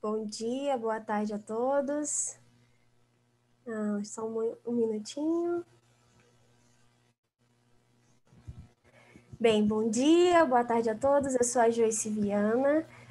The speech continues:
É, hoje eu vou trazer pra vocês parte, é, de uma pesquisa desenvolvida, é, no meu mestrado, no Programa de Pós-Graduação em Ciência da Informação, na Universidade Federal de São Carlos.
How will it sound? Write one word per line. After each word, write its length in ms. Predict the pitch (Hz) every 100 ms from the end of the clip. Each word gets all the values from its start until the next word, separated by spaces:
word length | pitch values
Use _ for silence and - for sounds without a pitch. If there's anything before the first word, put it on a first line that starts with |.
| 139
É, 400 | 214 226 226 220
hoje 220 | 233 247
eu 80 | 254
vou 220 | 247 247
trazer 420 | 247 262 240 240 226
pra 140 | 233
vocês 480 | 226 220 220 226 214
parte, 640 | - 220 269 262 277 269 -
é, 280 | 233 226 220
de 140 | 220
uma 160 | 226 226
pesquisa 760 | 240 226 - 226 233 233 233
desenvolvida, 1040 | 214 220 233 226 220 226 226 220 214 214 - - - -
é, 280 | 220 233 226
no 120 | 233
meu 160 | 240 240
mestrado, 680 | 233 220 233 226 233 254 262
no 120 | 240
Programa 380 | 240 233 226 220
de 100 | 214
Pós-Graduação 720 | 226 220 226 214 214 214 214
em 60 |
Ciência 360 | 214 208 208 214
da 60 | 208
Informação, 840 | 208 208 208 208 - 202 202 208 - _ -
na 100 | 233
Universidade 520 | 240 233 226 220 208
Federal 360 | 226 208 202 196
de 80 | -
São 220 | 254 302
Carlos. 600 | - - - - -